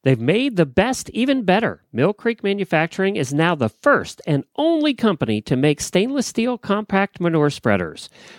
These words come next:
What does that mean for you? A worry-free solution to your manure management for years to come. Often, if a body on a spreader rusts, it's time for a new one. And we've had that happen. We certainly had some old spreaders that rusted out.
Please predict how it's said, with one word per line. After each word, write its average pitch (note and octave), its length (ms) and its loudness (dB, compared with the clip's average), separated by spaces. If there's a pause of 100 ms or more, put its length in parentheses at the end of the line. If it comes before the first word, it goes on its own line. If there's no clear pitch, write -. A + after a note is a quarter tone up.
(120)
What B2 120 -2
does C3+ 140 4
that C#3+ 160 4
mean E3+ 180 2
for E3+ 140 -2
you? A#3 400 0 (160)
A B2 100 2
worry-free A#3 760 0
solution G#3+ 600 0
to C#3+ 120 -2
your C#3+ 160 2
manure D#3+ 340 0
management D3+ 460 0
for A#2+ 200 -2
years G#2 440 2
to A#2 100 -4
come. F#2 400 0 (580)
Often, G#3 380 2
if A3+ 120 2
a G#3+ 40 2
body G3 360 0
on G#3 100 -2
a F#3+ 80 0
spreader F#3 420 0
rusts, F3 380 0
it's - 240 -4
time D3+ 400 2
for D#3+ 140 -4
a D3+ 40 2
new C#3 200 2
one. F#2+ 100 0
And E2+ 120 -8
we've D3 180 2
had D3+ 220 2
that D3+ 200 2
happen. C#3+ 340 0
We G#2 120 -8
certainly C3+ 400 -2
had C3+ 160 4
some B2+ 160 -2
old C3+ 180 0
spreaders C3+ 400 0
that G#2+ 160 -2
rusted A#2 400 -2
out. A#2+ 320 0